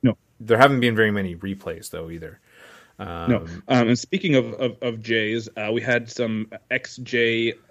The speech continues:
Speaker 1: versus X J, uh, last week. Seattle played, uh, Cleve-, uh, not Se-, Seattle played Chicago Cubs last week, and Teoscar Hernandez homered against X J Julian Merriweather. So that was
Speaker 2: Ah,
Speaker 1: interesting.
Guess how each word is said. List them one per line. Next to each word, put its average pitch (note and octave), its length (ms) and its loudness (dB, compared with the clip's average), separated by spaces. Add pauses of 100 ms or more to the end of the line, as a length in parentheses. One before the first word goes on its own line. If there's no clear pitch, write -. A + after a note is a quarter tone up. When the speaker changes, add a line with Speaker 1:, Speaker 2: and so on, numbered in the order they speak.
Speaker 1:
versus A#2 460 -4
X - 240 -4
J, A2+ 560 0
uh, G#2 400 -4
last G#2+ 320 -6
week. A2+ 160 0
Seattle B2 300 4
played, A2+ 280 -2 (100)
uh, A2 160 -6
Cleve-, C#3 460 0
uh, A#2+ 100 2
not A2+ 200 -4
Se-, - 120 -14 (180)
Seattle C#3+ 240 2
played A#2 180 -4
Chicago C3 400 -4
Cubs D#3 340 -4
last F2+ 220 -14
week, E2 200 -18 (360)
and A2+ 180 0
Teoscar C#3+ 400 0
Hernandez B2+ 400 -2
homered A#2+ 380 -4
against G#2 400 -8
X - 340 -12
J G#2 440 -4 (340)
Julian A#2 400 2
Merriweather. C#3 640 0
So - 140 -10
that D3+ 160 2
was B2+ 140 4
Speaker 2:
Ah, - 60 -6
Speaker 1:
interesting. F#2+ 500 -8